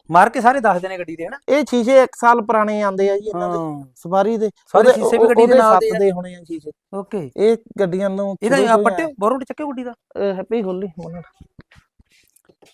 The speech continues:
Speaker 1: ਧਰਮੇ ਲਾਏ ਲੂਏ ਗੱਡੀ ਤੇ ਬਹੁਤ ਘੈਂਟ ਲੱਗੇ ਹੋਏ ਆ। ਟਾਇਰਾਂ ਦੀ ਕੰਡੀਸ਼ਨ ਚੰਗੀ ਪਈ ਆ।
Speaker 2: ਅੰਦਰ ਸੀਟ ਕਵਰ ਬਹੁਤ ਸੋਹਣੇ ਆ
Speaker 1: ਹਾਂ।
Speaker 2: ਜੀ।
Speaker 1: ਆ ਖੋਲ ਕੇ ਨਾ ਟਾਕੀ ਵਿੱਚੋਂ ਗੱਡੀ ਚੈੱਕ ਕਰਵਾ ਦੇ ਇੱਕ ਵਾਰੀ, ਸੀਟ ਕਵਰ ਦਿਖਾ ਦੇ, ਜਮਾਂ ਨਵੀਂ ਗੱਡੀ ਪਈ ਆ।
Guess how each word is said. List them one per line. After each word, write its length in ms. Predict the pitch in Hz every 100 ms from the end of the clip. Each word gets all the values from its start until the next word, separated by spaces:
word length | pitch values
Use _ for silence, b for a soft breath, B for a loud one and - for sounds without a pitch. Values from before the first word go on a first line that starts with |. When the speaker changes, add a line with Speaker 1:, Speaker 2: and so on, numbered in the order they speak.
| _ _ _ _ -
Speaker 1:
ਧਰਮੇ 240 | 196 214 220
ਲਾਏ 200 | 196 208
ਲੂਏ 180 | 226
ਗੱਡੀ 160 | 220 220
ਤੇ 80 | 226
ਬਹੁਤ 240 | 240 262
ਘੈਂਟ 160 | 247 226
ਲੱਗੇ 180 | 214 214
ਹੋਏ 160 | 240
ਆ। 60 | 247 _ _ _ _
ਟਾਇਰਾਂ 220 | 190 208
ਦੀ 80 | 220
ਕੰਡੀਸ਼ਨ 320 | 226 220 226
ਚੰਗੀ 260 | 220 214 226
ਪਈ 140 | 214
ਆ। 60 | 226
Speaker 2:
ਅੰਦਰ 240 | 233 285
ਸੀਟ 260 | 254 254 240
ਕਵਰ 260 | 247 254 233
ਬਹੁਤ 260 | 220 233
ਸੋਹਣੇ 300 | 202 202 220
ਆ 40 | 190
Speaker 1:
ਹਾਂ। 80 |
Speaker 2:
ਜੀ। 80 | 160 _ _ _ _ _ _ -
Speaker 1:
ਆ 140 | 220
ਖੋਲ 340 | - - 214
ਕੇ 80 | 269
ਨਾ 80 | 311
ਟਾਕੀ 220 | 277 269
ਵਿੱਚੋਂ 220 | 247 269
ਗੱਡੀ 180 | 233 247
ਚੈੱਕ 220 | - 254
ਕਰਵਾ 180 | 254 240
ਦੇ 60 | 226
ਇੱਕ 100 | 226
ਵਾਰੀ, 120 | 226
ਸੀਟ 160 | 233 214
ਕਵਰ 200 | 226 220
ਦਿਖਾ 200 | 202 214
ਦੇ, 120 | 214
ਜਮਾਂ 200 | 233 269
ਨਵੀਂ 260 | 214 208 208
ਗੱਡੀ 180 | 214
ਪਈ 160 | 214
ਆ। 80 | 233